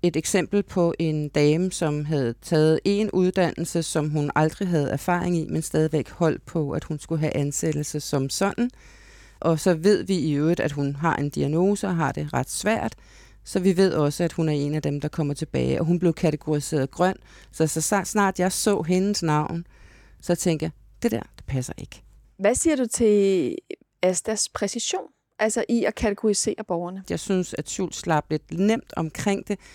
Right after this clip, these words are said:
Speaker 1: fordi gruppen af de gule, som jo må siges at være, øh, man bruger også ordet average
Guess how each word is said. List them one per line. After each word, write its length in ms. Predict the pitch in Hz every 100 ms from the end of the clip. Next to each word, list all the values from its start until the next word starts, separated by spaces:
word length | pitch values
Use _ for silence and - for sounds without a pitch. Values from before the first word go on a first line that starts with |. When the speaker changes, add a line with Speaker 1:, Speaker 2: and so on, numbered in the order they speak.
| - _
Speaker 1:
fordi 480 | - 190 - 208 190
gruppen 480 | - 190 190 214 208 -
af 240 | 170 165 156
de 80 | 185
gule, 640 | - - 180 170 170 220 254 - - - _ _ _
som 440 | - - - 170
jo 80 | 165
må 120 | 156
siges 380 | 151 - 170 175
at 100 | 180
være, 260 | 143 131 135 - -
øh, 280 | - 147 143
man 160 | 135 147
bruger 240 | - 165
også 200 | 139 139
ordet 220 | 147 135 -
average 560 | 160 269 311 - -